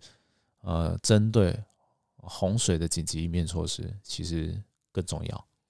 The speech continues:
就是你去人，哦，去针对说你，你不知道什么时候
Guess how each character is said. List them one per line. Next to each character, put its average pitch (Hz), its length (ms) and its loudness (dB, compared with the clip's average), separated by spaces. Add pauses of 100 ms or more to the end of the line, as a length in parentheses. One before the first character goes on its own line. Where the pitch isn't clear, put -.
(140)
就 - 100 0
是 107 140 4
你 101 60 2
去 104 160 0
人， 95 440 2 (200)
哦， 98 200 -4
去 104 320 2 (380)
针 107 180 6
对 107 140 10
说 95 160 6
你， 87 360 -2 (600)
你 98 160 -6
不 - 180 2
知 113 140 4
道 104 160 8
什 - 120 -2
么 80 120 -2
时 82 120 -2
候 90 280 4